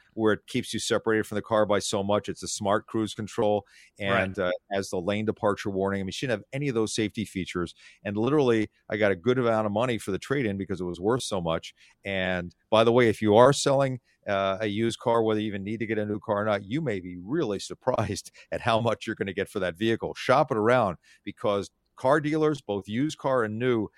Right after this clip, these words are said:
Speaker 1: need cars
Speaker 2: Yeah.
Speaker 1: for
Speaker 2: Yeah,
Speaker 1: their
Speaker 2: yeah.
Speaker 1: lots, and they are paying top dollar for these vehicles right now. So if you have an extra <laughs> vehicle, you don't know what to do with it, uh, put some cash in your money. You may be really surprised at how much money you can get for that used vehicle.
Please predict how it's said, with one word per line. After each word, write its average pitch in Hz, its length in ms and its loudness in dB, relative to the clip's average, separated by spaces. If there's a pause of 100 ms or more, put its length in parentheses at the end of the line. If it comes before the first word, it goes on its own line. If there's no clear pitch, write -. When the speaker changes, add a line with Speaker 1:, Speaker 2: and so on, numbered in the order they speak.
(220)
Speaker 1:
need 113 500 -4 (160)
cars 135 640 2 (200)
Speaker 2:
Yeah. 98 120 -14
Speaker 1:
for 107 60 -4
Speaker 2:
Yeah, 120 40 -2
Speaker 1:
their 123 140 2
Speaker 2:
yeah. 113 40 0
Speaker 1:
lots, 120 400 2
and 101 120 -6
they 123 100 0
are 139 80 0
paying 107 400 -6
top - 400 -4
dollar 107 460 0 (180)
for - 160 -8
these 101 240 -4
vehicles 107 480 -4
right 82 240 -4
now. 82 240 -4
So 87 180 -6
if 85 100 -8
you 85 100 -8
have 107 180 0
an 123 80 -2
extra 120 280 -2
<laughs> - 180 -12
vehicle, 101 360 -4 (280)
you 90 80 -6
don't 101 120 -2
know 117 80 -4
what 117 180 0
to 101 60 -8
do 104 160 -4
with 120 160 -4
it, 85 140 -8 (100)
uh, 76 120 -8 (140)
put - 180 -6
some 98 140 -8
cash 107 360 -4
in 90 80 -12
your 87 100 -6
money. 92 240 -6
You 95 140 -8
may 98 120 -2
be 80 200 -8
really 95 300 -4
surprised 87 560 -4
at 71 60 -10
how 80 100 -6
much 80 240 -8
money 85 160 -8
you 73 60 -12
can 78 60 -20
get 78 140 -10
for - 80 -10
that 76 160 -6
used 71 180 -18
vehicle. 78 320 -10